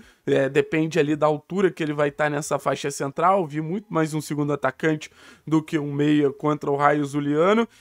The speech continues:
E se a gente questiona a efetividade de Coelho e de Julimar, em relação ao Canóbio, eu acho que a gente fica atento em relação ao que ele pode entregar, a gente fica atento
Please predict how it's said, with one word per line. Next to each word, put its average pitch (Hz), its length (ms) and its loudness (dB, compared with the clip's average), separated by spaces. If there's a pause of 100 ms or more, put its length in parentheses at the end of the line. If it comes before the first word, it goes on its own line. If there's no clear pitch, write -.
(120)
E 202 80 -4
se 202 100 2
a 233 60 6
gente 214 220 -2
questiona 190 580 2
a 156 40 0
efetividade 147 800 2 (300)
de 151 140 -4
Coelho 151 680 0
e 147 140 2
de 135 160 -6
Julimar, 143 640 0 (240)
em 165 80 -2
relação 165 580 0
ao 170 80 -2
Canóbio, 156 520 0
eu 165 80 2
acho 156 240 2
que 175 100 -4
a 160 100 4
gente 156 480 -4
fica 175 640 0 (760)
atento - 680 0 (200)
em 165 80 4
relação 156 640 4
ao 151 180 0
que 156 140 -4
ele 151 100 0
pode 147 300 -4
entregar, 143 460 0
a 190 80 4
gente 151 240 -6
fica 160 240 -4
atento 160 480 0